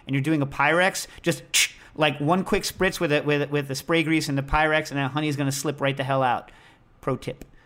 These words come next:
Uh, all right. Kieran wrote in via email. Uh, "Hey, hey, Nastasia. I hope you are well. Just wondering, would you be able to answer on the show if chestnut flour hydrates?" I'm assuming we mean chestnut and not water chestnut.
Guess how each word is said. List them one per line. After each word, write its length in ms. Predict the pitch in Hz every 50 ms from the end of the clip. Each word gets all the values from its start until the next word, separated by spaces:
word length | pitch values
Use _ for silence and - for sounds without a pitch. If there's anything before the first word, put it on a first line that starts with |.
| _ _ _ _
Uh, 680 | - 135 139 135 135 135 135 131 131 131 131 131 135 -
all 80 | - 175
right. 160 | 170 127 85 - - - - - _ _
Kieran 460 | - - 226 233 233 226 220 208 196
wrote 240 | 190 190 190 190 185
in 160 | 180 175 165
via 260 | 151 165 165 165 160 160 -
email. 580 | 190 196 196 180 175 165 156 147 135 131 135 - -
Uh, 380 | 151 151 151 151 151 151 147
"Hey, 240 | 147 185 208 208 202 -
hey, 140 | 160 185 208
Nastasia. 640 | 202 170 - 165 147 143 139 - 147 143 160 185 - -
I 60 | 143
hope 260 | 139 160 - - 147
you 80 | 156 156
are 80 | 147
well. 320 | 147 151 151 156 165 175 160
Just 160 | 147 139 147
wondering, 320 | 175 175 175 180 175 170
would 120 | 165 165 160
you 60 | 165
be 80 | 165
able 140 | 180 185 185
to 60 | 170
answer 260 | - 180 185 170 - 180
on 60 | 175
the 60 | 170
show 500 | 143 - - 175 165 165 160 160 165 143 - - - - - -
if 140 | 151 131
chestnut 400 | - - 247 214 208 202 196 180
flour 280 | - 190 185 180 180 175
hydrates?" 680 | 147 180 214 220 202 147 151 143 143 147 143 - - - - - - _ _
I'm 140 | - 143 151
assuming 300 | 151 - 190 190 185 175
we 100 | 170 170
mean 240 | 170 165 160 156 139
chestnut 540 | 139 - - 190 180 180 - 170 156 156 -
and 80 | 147 147
not 220 | 147 143 139 -
water 280 | 143 147 165 165 160 156
chestnut. 640 | 139 - 139 127 127 - 131 131 120 120 120 -